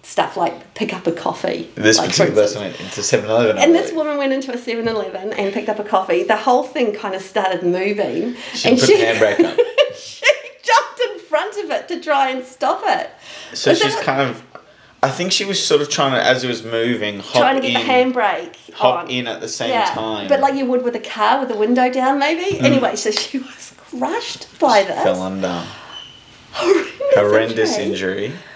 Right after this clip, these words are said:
Speaker 1: One point six million dollars in damages.
Speaker 2: What do you take, what's your take on the fact that she was the one who put it into
Speaker 1: Threw
Speaker 2: neutral?
Speaker 1: herself into,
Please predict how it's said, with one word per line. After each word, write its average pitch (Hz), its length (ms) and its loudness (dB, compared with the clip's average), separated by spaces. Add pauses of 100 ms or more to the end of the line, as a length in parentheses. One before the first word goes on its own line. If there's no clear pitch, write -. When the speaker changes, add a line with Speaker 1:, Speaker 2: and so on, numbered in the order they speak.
(140)
Speaker 1:
One 494 220 0
point 415 220 0
six - 240 2
million 302 240 4
dollars 247 300 2
in 233 80 0
damages. 214 760 -2
Speaker 2:
What 214 300 2
do 185 100 -2
you 135 520 2
take, - 600 -2
what's 143 200 0
your 160 100 2
take 104 320 2
on 101 100 -10
the 98 80 -12
fact - 320 -8
that - 260 -4 (340)
she - 340 4
was 127 200 2
the 107 60 0
one 95 160 -6
who 92 80 -10
put - 180 -10
it - 120 -4
into - 220 -10
Speaker 1:
Threw 233 220 4
Speaker 2:
neutral? 226 140 4
Speaker 1:
herself 202 380 2
into, 208 280 -2